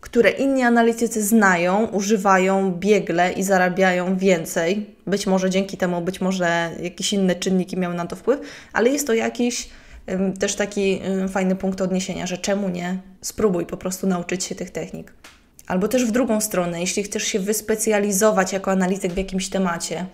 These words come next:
e, na przykład w agile'u, w procesach biznesowych, w jakiejś analizie takiej strategicznej, to też możesz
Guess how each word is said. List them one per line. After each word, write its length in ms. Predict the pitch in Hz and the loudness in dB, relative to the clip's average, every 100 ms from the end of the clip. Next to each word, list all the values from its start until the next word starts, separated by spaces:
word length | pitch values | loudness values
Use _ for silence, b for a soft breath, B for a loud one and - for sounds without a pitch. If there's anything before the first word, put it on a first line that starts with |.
| b b b - | b b b -12
e, 260 | 170 180 | -8 -6
na 140 | 180 185 | -4 -4
przykład 300 | - 185 185 | -4 -2 -2
w 60 | |
agile'u, 560 | 180 180 170 170 170 175 | 0 2 2 2 0 -4
w 120 | - | -6
procesach 540 | - 190 196 190 185 | -6 -4 -4 -2 -2
biznesowych, 920 | 180 185 190 185 185 170 170 175 175 - | -2 -2 -2 -2 -2 -2 -2 -4 -4 -8
w 40 | |
jakiejś 260 | 190 196 202 | -6 -4 -2
analizie 480 | 190 202 208 208 196 | 0 2 2 2 -2
takiej 380 | 196 190 185 | 0 0 2
strategicznej, 880 | 180 - 185 185 185 180 - 190 226 | 0 0 -2 0 -2 -2 -4 -2 -2
to 140 | 240 202 | -4 -6
też 340 | - 254 262 | -2 -2 -2
możesz 480 | 226 226 240 240 | 0 2 0 0